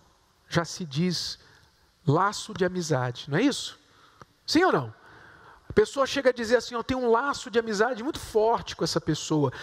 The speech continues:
Nós somos amigos desde a infância." Porque ali, quando rolam as conversas, as más conversações,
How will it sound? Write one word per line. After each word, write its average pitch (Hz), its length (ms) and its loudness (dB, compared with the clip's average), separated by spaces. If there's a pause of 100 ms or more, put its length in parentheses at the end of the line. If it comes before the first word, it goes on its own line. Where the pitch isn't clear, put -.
(140)
Nós 196 140 0
somos 240 220 0
amigos 220 400 -2
desde 240 260 0
a - 20 -6
infância." 220 800 -2 (680)
Porque 151 260 0
ali, 170 340 2 (300)
quando 170 300 0
rolam 151 440 2
as 147 120 -4
conversas, 135 680 0
as 143 160 0
más 185 380 -2
conversações, 165 920 -4